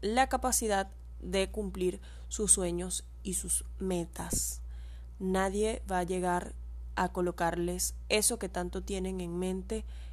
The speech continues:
en bandeja de plata. Entonces,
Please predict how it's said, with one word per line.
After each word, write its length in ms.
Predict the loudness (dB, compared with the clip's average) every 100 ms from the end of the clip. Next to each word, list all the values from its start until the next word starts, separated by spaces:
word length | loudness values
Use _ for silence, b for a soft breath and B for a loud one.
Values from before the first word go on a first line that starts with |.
| B 4
en 180 | 6
bandeja 420 | 6 4 2 2 2
de 100 | 2
plata. 540 | 4 6 6 4 0 -2 -10 -10 -8 B B B B B B -12 -10 -2
Entonces, 840 | -2 0 0 2 0 0 0